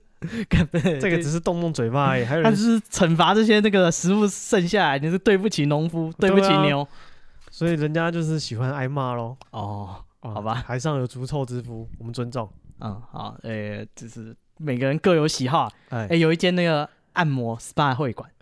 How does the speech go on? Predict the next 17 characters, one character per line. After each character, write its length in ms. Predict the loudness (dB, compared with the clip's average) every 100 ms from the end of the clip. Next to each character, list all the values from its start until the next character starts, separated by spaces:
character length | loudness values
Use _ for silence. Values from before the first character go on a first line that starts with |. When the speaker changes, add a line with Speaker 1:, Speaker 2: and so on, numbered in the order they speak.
| -10
Speaker 2:
哦， 100 | -6
是。 300 | -4 -6 -8 _
Speaker 1:
嗯， 140 | -8 -8 -8
哎， 100 | -6
他 160 | -4
的 80 | -2
广 220 | -2 -4
告 160 | -2 -2
词 180 | -2 -8
是 120 | -6
这 60 | -4
样 140 | -6
讲， 160 | -10 -18 _ _ _ _ _
他 140 | -6 -2
说 160 | 0
那 160 | 0 0
个 180 | 0